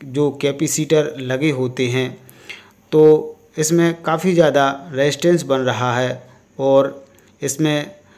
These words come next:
मॉइस्चर डस्ट होने की वजह से यह काम नहीं कर रहा है।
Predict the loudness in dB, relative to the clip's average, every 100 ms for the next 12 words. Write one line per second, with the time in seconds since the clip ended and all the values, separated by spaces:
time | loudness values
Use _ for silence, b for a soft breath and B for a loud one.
0 | b b -8 -2 -2 2 4 4 0 -12
1 | -2 -2 0 -4 -2 -2 -2 -2 2 2
2 | 2 0 -2 -4 -16 _ -4 -2 -2 -6
3 | -16 b b b _ 0 0 -2 -8 -6
4 | -2 0 0 0 0 0 0 0 -2